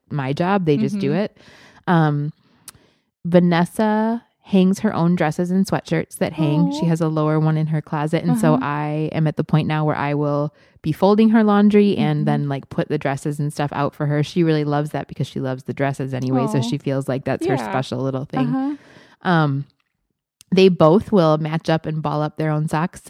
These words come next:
Speaker 1: And we have sock bags. So we have these
Speaker 2: Oh,
Speaker 1: mesh,
Speaker 2: cute.
Speaker 1: you know, like, the mesh lingerie bags.
Speaker 2: Mm-hmm.
Speaker 1: They're not used for anything that sexy right now.
Speaker 2: <laughs>
Speaker 1: Um, I was finding with the front loader too, because there's this big gap in,
Speaker 2: Mm-hmm.
Speaker 1: like,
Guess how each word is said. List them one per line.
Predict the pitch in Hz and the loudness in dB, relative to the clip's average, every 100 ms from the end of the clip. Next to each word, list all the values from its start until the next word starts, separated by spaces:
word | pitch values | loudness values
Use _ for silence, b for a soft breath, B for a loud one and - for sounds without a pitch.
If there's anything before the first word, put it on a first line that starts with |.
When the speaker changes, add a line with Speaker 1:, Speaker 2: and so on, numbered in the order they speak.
| _ | _
Speaker 1:
And | 170 | 4
we | 165 | 6
have | 185 160 | 6 4
sock | - 147 - | 0 -2 -2
bags. | 202 196 240 247 | -2 0 0 0
So | - | 2
we | 180 | 4
have | 185 170 | 4 0
these | 170 | -2
Speaker 2:
Oh, | 165 | 0
Speaker 1:
mesh, | 160 165 175 - - | 0 -2 -4 -10 -10
Speaker 2:
cute. | 311 320 220 - - | -8 -8 -8 -8 2
Speaker 1:
you | |
know, | 220 | 4
like, | 247 - | 4 2
the | 202 | 2
mesh | 165 160 - 175 | 2 0 0 -2
lingerie | 156 156 156 143 143 147 | 2 4 4 4 2 2
bags. | 165 160 175 196 - | 0 0 -2 -6 -4
Speaker 2:
Mm-hmm. | 226 190 214 214 | -4 -2 -4 6
Speaker 1:
They're | 226 214 | 8 8
not | 190 156 143 | 6 4 4
used | 156 - | 2 4
for | 147 - | -2 0
anything | 175 196 202 196 | 0 2 2 2
that | 196 - | 2 0
sexy | 208 - 147 | -4 0 -2
right | 139 135 | 0 -2
now. | 123 135 165 | -4 -4 -6
Speaker 2:
<laughs> | B 285 B B 330 B B - | B -8 B B -12 B B 2
Speaker 1:
Um, | 190 170 - | 4 2 0
I | - 180 233 | 2 6 8
was | 269 | 6
finding | - 190 180 175 | 4 2 2 2
with | 165 | 0
the | 170 | -2
front | 247 - | -2 0
loader | 175 156 160 | -2 -2 0
too, | 233 | 0
because | 180 165 | 2 -2
there's | 156 | -4
this | - 156 | -6 -10
big | - 160 156 | -6 -6 -6
gap | - 151 147 - - _ | -8 -8 -10 -14 -20 _
in, | 165 151 | 4 4
Speaker 2:
Mm-hmm. | |
Speaker 1:
like, | 151 147 185 - | 4 0 -4 -14